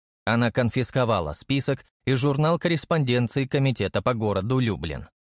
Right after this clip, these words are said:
На следующее утро начальник окружного бюф приказал Янине, Кристиансу и Станиславу Калиновскому, советнику комитета, явиться к нему в кабинет точно в полдень.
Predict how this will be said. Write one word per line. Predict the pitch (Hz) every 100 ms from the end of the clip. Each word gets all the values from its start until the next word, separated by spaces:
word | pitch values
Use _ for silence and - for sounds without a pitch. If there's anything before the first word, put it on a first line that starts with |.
| _ -
На | 127
следующее | 123 135 123 120 - 127 123
утро | 156 151 - 87 85
начальник | - 127 113 131 117 113
окружного | 117 127 127 127 113 104
бюф | 98 147 135
приказал | - 113 123 113 123
Янине, | 113 113 127 160 110 76 -
Кристиансу | 139 143 - 113 104 -
и | 120 135
Станиславу | 120 - 123 120 117 107 104
Калиновскому, | 117 117 151 160 - 87 73 - _
советнику | - 135 120 113 110 104 107
комитета, | 120 123 101 92 73 78 _ _
явиться | 110 135 156 185 -
к | 170
нему | 156 143 160
в |
кабинет | - 117 117 147 160 _
точно | 131 117 - 127
в | -
полдень. | - 120 80 73 67